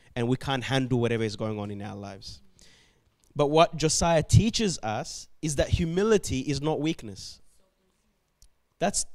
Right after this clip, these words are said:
the main lesson that I get from Josiah. The Bible says he humbled himself. So humility is not weakness, which is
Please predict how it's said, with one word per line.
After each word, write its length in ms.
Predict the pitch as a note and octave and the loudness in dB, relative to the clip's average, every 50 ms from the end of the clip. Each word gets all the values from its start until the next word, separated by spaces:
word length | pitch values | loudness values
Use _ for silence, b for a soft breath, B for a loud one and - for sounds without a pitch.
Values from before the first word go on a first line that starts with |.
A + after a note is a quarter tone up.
| - _ _ | -18 _ _
the 120 | - F3 F3 | -2 -2 0
main 240 | F3 F#3 F#3+ F3+ E3+ | 0 0 0 2 2
lesson 300 | F3 E3+ - F#3 E3+ D#3 | 2 2 0 -4 -4 -4
that 120 | D#3 D3+ | -2 -2
I 100 | D3+ D3+ | -2 -2
get 160 | D3+ D#3+ D#3 | -2 -4 -6
from 160 | - D3+ C#3+ | -6 -10 -10
Josiah. 400 | B2+ C#3 - - E3 E3+ C#3+ A2 - - b b b b b b b b | -10 -10 -8 -8 -8 -8 -8 -10 -12 -16 b b b b b b b b
The 60 | D#3 | -2
Bible 220 | D#3 F#3+ G3+ G3+ G3 | 0 2 0 0 0
says 180 | - G3 D#3+ | -2 -4 -4
he 140 | F3 F3 E3+ | -4 -4 -4
humbled 600 | - - F#3 G3+ A3 A3+ F#3+ F#3+ A#3 A3+ G3 - | -4 0 0 2 2 4 4 4 4 4 4 2
himself. 480 | - E3 D3 - - A#2+ G#2 G2+ G2 _ - - - _ _ _ _ _ _ _ _ _ _ _ _ _ _ _ _ - | 0 0 0 -4 -6 -6 -8 -8 -12 _ -18 -20 -20 _ _ _ _ _ _ _ _ _ _ _ _ _ _ _ _ -10
So 140 | - F#3 | -2 0
humility 460 | G3 G3 F#3+ G#3 A3+ B3 B3 - A3 G3 | 0 2 2 2 4 4 2 2 2 -2
is 100 | E3+ D#3+ | -2 -2
not 200 | F3+ F3 - D#3+ | -2 -4 -2 -2
weakness, 500 | F#3 G#3+ - - E3 C#3+ C#3 C#3 - C#3+ | -4 -4 -4 -6 -8 -8 -8 -10 -8 -10
which 180 | D#3 D#3 - | -8 -8 -4
is 320 | E3 D#3+ D3 C3+ - - | -4 -4 -4 -6 -8 -12